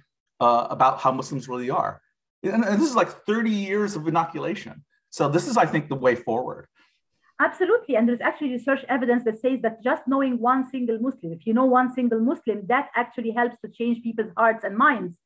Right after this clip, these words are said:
Speaker 2: in a very positive direction. So
Speaker 1: And
Speaker 2: I think
Speaker 1: I S P U did, did those studies, <laughs> actually.
Speaker 2: Absolutely,
Speaker 1: So, yes.
Speaker 2: yes, yes. I S P U did the study, you know, the American poll, the, the Muslim American poll that they do every single year, and it revealed this important finding. If you know one single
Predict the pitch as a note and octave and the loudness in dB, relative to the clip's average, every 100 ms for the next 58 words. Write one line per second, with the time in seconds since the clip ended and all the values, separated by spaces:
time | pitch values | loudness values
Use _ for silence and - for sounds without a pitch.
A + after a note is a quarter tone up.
0 | _ _ A#3+ A#3 B3+ C4+ B3 A#3+ A#3+ G3+ | _ _ 0 2 2 0 0 -2 -2 -4
1 | F#3 G3+ C4+ - F3 D#3+ D#3+ - _ - | -2 -2 -2 -6 -10 -8 -10 -14 _ 2
2 | A3+ A3 D#3 E3+ - F#3 A#3 F#3+ D#3+ C#3 | 4 6 4 2 0 4 6 4 2 -2
3 | D3 C#3+ B2+ B2+ G#2 G2+ - - - - | -2 0 -2 -2 -2 -4 -2 -2 0 0
4 | - - - E4+ A4+ A#4+ C4+ D#4 D#4 - | 2 0 -2 2 4 4 0 -4 -8 -4
5 | C4+ D#4 - B3 C#4 C#4 C4+ C4+ C4 A3+ | -2 -2 0 2 2 0 -2 0 -2 -4
6 | B3 D4 D4 C#4+ - _ A#3+ A#3+ B3 A#3+ | -2 0 0 -4 -10 _ 0 4 4 2
7 | C#4 C#4 B3+ A#3+ C4+ A3+ A3 G3+ G#3+ C4+ | 0 0 -4 0 0 0 -2 -4 -6 -8
8 | A#3+ A3 A#3+ B3 A3+ B3 A#3 A3 G#3+ A#3 | -6 -2 -2 -2 -4 -2 -2 -4 -4 -2
9 | A#3 A#3 A#3 A#3+ A3 A#3+ F4 B3+ A#3+ - | -2 -4 -4 -4 -2 0 0 0 -2 -10
10 | _ A#3 A#3 B3+ B3 F4 C#4 A#3 A#3 C4 | _ -4 -2 -2 2 2 0 -4 -2 0
11 | C4 A#3 A#3 D#4 B3+ A3 A3 B3 C#4 C#4+ | -2 -2 0 0 0 -2 -4 0 2 2
12 | B3 D4 C#4+ C4+ B3+ B3 A#3+ | 2 0 0 -6 -2 -2 -2